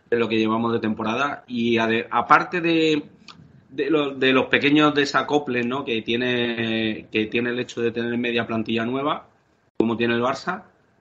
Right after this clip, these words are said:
pero sí que Olympiacos, eh, no dejó que se le fuera, se le escapara la victoria nunca.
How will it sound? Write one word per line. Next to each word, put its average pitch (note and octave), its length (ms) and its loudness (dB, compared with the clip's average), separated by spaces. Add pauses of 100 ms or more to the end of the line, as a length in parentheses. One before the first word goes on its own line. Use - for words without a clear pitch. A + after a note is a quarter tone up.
(500)
pero C3+ 320 8
sí C#3+ 180 -4
que D3+ 120 2
Olympiacos, D3 960 2
eh, A2 920 2
no A2+ 280 -2
dejó B2 360 -2
que A2 100 0
se A2 140 -6
le G#2+ 100 0
fuera, G2+ 460 -2
se G#2 140 -10
le G#2 60 -6
escapara G#2 360 -6
la G#2 80 -6
victoria G2 340 -10
nunca. F2+ 320 -14